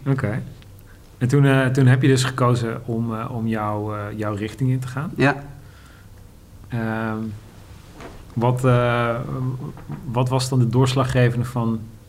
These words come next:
Speaker 1: dit niet, dat wel?
Speaker 2: Ja, nou, ik was eerst echt heel veel muziek aan het maken. Alleen ik merkte wel van, tuurlijk, we hebben wel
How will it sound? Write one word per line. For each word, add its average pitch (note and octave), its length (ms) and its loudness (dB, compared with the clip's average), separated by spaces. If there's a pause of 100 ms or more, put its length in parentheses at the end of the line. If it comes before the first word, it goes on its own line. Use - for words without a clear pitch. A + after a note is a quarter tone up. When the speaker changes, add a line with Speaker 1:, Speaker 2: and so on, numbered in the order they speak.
(320)
Speaker 1:
dit B2+ 260 2
niet, B2 200 6
dat A#2+ 180 2
wel? C#3 320 0 (840)
Speaker 2:
Ja, D3+ 220 6
nou, D3 200 4
ik D3+ 100 4
was D#3 200 4
eerst E3 240 4
echt D3 220 0
heel D3 220 8
veel D3+ 180 6
muziek C#3 360 4
aan C#3 100 6
het B2 100 6
maken. A#2+ 400 4
Alleen B2+ 300 6
ik B2+ 80 6
merkte C#3+ 420 6
wel A2+ 200 6
van, B2 420 2 (100)
tuurlijk, A#2+ 340 4
we A2+ 80 2
hebben A#2+ 240 4
wel B2+ 340 4